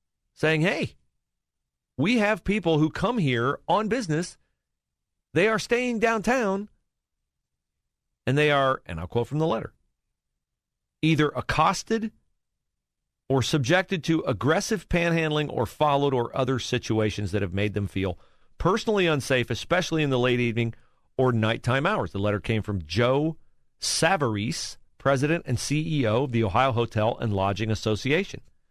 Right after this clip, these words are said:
He says, "We definitely heard from operators and employees and on guest feedback that shootings are one of the things that had led to this discussion." Yes, it is disconcerting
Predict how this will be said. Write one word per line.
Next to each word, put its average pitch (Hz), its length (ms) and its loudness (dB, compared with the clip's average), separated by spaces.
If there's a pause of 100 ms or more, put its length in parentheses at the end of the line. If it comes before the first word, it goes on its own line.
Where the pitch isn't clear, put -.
(1600)
He 127 100 2
says, 127 300 0
"We 135 160 0
definitely 175 540 0
heard 139 200 2
from 117 140 -4
operators 143 500 0
and 123 80 0
employees 120 540 -2 (600)
and 156 300 0
on 131 280 0
guest 139 420 -2
feedback 110 500 -2
that 117 180 -4
shootings 226 880 0 (560)
are 135 180 4
one 170 220 2
of 180 100 0
the 131 80 0
things 156 320 -2
that 156 120 0
had 123 140 0
led 123 200 2
to 143 60 -4
this 156 180 -2
discussion." - 500 -4 (240)
Yes, 285 380 0
it 294 80 0
is 254 100 -2
disconcerting 220 1000 -2